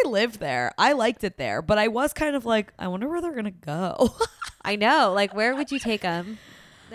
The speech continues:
Speaker 2: in your time in Richmond,
Speaker 1: You know
Speaker 2: Virginia?
Speaker 1: what I would do if I was the Bachelorette and I had to go to Richmond?
Speaker 2: What?
Speaker 1: There was always a Segway store downtown that I always wanted to go
Speaker 2: Mm.
Speaker 1: into. I would go Segwaying in the city.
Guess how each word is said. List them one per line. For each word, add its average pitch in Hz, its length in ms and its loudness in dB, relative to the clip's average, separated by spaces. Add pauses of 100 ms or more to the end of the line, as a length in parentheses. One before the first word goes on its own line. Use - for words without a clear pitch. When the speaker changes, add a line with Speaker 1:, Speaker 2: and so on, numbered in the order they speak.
(180)
Speaker 2:
in 208 180 -10
your 202 100 -2
time 185 320 -4
in 180 180 -10
Richmond, 196 280 0
Speaker 1:
You 240 80 6
know 233 160 6
Speaker 2:
Virginia? 571 180 2
Speaker 1:
what - 60 4
I 185 140 4
would 202 140 4
do 170 140 0
if 165 80 0
I 165 120 2
was 170 80 0
the 160 80 -12
Bachelorette 160 380 -2
and - 80 -8
I 160 40 -4
had 160 120 -4
to - 60 -18
go 165 80 -6
to 160 80 -6
Richmond? 208 720 -6
Speaker 2:
What? - 220 -12 (220)
Speaker 1:
There 208 160 2
was 262 160 4
always 214 420 2
a 302 60 -2
Segway 165 580 -4
store 104 380 -8
downtown 151 920 -6 (220)
that 185 100 -2
I 208 180 4
always 247 840 6
wanted 208 340 4
to 220 60 -4
go 170 220 -2
Speaker 2:
Mm. 170 80 0
Speaker 1:
into. 135 400 -4 (300)
I 208 160 6
would 262 140 4
go 277 80 6
Segwaying 180 880 0 (240)
in 190 100 -2
the 185 80 0
city. 185 460 -4